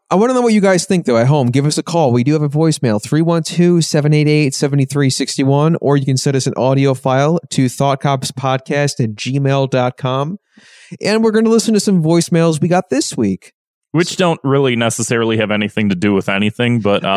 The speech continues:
Speaker 1: And this,
Speaker 2: we
Speaker 1: this will be a nice chaser to be like, "Oh God, we have made
Speaker 2: Yeah,
Speaker 1: some fucking
Speaker 2: no, that's,
Speaker 1: progress. People do
Speaker 2: that's
Speaker 1: listen to the show." Whew.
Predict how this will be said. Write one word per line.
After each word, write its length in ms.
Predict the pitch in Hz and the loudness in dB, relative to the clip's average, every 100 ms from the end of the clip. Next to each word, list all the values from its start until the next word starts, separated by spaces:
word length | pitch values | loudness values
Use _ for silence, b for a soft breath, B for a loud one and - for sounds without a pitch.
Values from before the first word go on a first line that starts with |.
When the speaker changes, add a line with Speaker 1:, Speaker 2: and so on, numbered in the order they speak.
| 95 | 2
Speaker 1:
And 80 | 196 | 2
this, 140 | 240 | 0
Speaker 2:
we 40 | 170 | 2
Speaker 1:
this 140 | 226 | 0
will 80 | 247 | 0
be 80 | 254 | 0
a 60 | |
nice 260 | 208 196 - | 2 0 -2
chaser 480 | - 160 147 - 123 | -2 0 0 0 -2
to 60 | |
be 80 | 120 | 0
like, 120 | 120 | 0
"Oh 120 | 131 | 0
God, 280 | 127 127 117 | 0 0 0
we 100 | 117 | 0
have 400 | 131 131 127 110 | 0 0 0 -2
made 280 | 135 123 120 | -2 -2 -2
Speaker 2:
Yeah, 440 | 117 147 135 113 110 | 0 2 2 0 -4
Speaker 1:
some 100 | 135 | -4
fucking 200 | 120 107 | -4 -2
Speaker 2:
no, 200 | 101 95 | 0 0
that's, 260 | 104 117 | 0 -2
Speaker 1:
progress. 220 | 107 107 | -4 -4
People 260 | - 165 151 | -4 -4 -2
do 180 | 127 147 | 2 2
Speaker 2:
that's 120 | 139 | 2
Speaker 1:
listen 280 | 143 139 139 | 0 2 0
to 40 | |
the 120 | 120 110 | 0 -2
show." 380 | 147 139 117 | 0 2 0
Whew. 680 | 120 285 392 466 453 294 - | -2 -2 2 4 4 2 -4